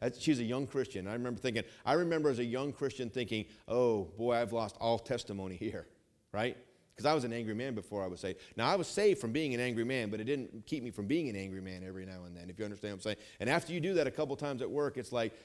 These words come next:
you can tell them how great Jesus is all you want at that point. All they know who you are is when your team loses, you get upset. Amen?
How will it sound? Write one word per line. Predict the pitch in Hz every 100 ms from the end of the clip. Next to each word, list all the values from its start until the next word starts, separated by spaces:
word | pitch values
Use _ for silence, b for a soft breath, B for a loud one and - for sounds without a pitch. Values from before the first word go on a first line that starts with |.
| B
you | 147
can | 185
tell | 135 160
them | 151
how | 135 139
great | 143 113
Jesus | 131 139 110
is | 113
all | 123 127
you | 120
want | 117 127 101
at |
that | 117 113
point. | - 98 - B -
All | 139 147
they | 143
know | 135 143
who | 127
you | 127 131
are | 113 110
is | 101
when | 113 117 123
your | 139
team | - 147 131 120
loses, | 143 104 101
you | 131
get | 110 104
upset. | 90 - 101 -
Amen? | 98 113 139 156